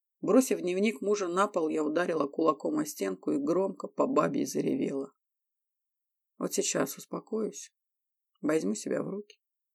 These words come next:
налью чего-нибудь покрепче для храбрости и продолжу чтение.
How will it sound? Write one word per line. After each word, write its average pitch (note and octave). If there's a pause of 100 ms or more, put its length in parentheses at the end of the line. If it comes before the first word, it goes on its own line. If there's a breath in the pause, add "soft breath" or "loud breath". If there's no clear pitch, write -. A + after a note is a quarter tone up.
(320)
налью E3+
чего-нибудь F3
покрепче E3
для D#3
храбрости - (1120)
и A#3+
продолжу D#3+ (360)
чтение. -